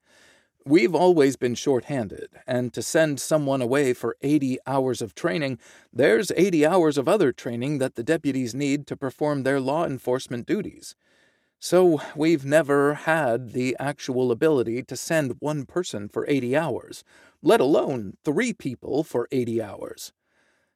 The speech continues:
Officers were going to child abuse investigation classes,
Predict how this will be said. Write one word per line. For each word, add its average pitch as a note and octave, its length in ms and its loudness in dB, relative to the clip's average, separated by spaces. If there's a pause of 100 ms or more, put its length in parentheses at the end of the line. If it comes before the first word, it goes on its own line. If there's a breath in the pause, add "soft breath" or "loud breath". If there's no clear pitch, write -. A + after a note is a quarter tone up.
(220)
Officers F3+ 640 2
were C3+ 100 0
going D3+ 320 0
to B2 240 -4
child D#3+ 420 2
abuse A2+ 360 -6
investigation A2+ 720 -6
classes, G2+ 640 -10